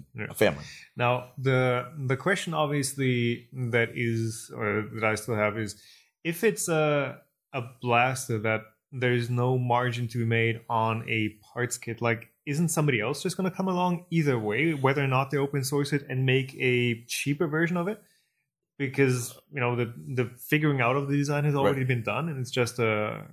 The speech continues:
Speaker 2: Well, it, it sounds like the parts themselves are changing enough that somebody's gonna have to take it on as a passion project in order to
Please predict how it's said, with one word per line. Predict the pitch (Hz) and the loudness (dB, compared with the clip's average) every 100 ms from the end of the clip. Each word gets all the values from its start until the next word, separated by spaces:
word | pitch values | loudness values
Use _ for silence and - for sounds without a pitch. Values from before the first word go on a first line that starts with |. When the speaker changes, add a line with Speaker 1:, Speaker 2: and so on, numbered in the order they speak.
| - - | -12 4
Speaker 2:
Well, | 165 185 147 | 6 6 2
it, | 147 | 0
it | 127 135 | 0 4
sounds | 151 180 180 | 4 4 2
like | 156 156 | 0 2
the | 123 | -2
parts | - 139 - - | 2 2 2 -2
themselves | 101 87 123 151 | -2 2 2 2
are | 101 | -4
changing | - 104 98 92 | 0 0 2 0
enough | 92 92 - | 2 0 2
that | 92 85 - _ - | 0 0 -2 _ -4
somebody's | - 127 135 101 92 | 0 2 2 2 -2
gonna | 95 90 | -2 0
have | 95 95 | 0 -2
to | - | -4
take | - 95 87 | -4 -2 0
it | |
on | 87 85 | 0 0
as | 85 | -4
a | |
passion | - 95 - 80 | -4 -4 -2 -6
project | 82 87 85 82 - - | -2 0 0 -2 -4 -6
in | 87 | -4
order | 82 82 | -4 -6
to | - 87 82 | -4 -2 -2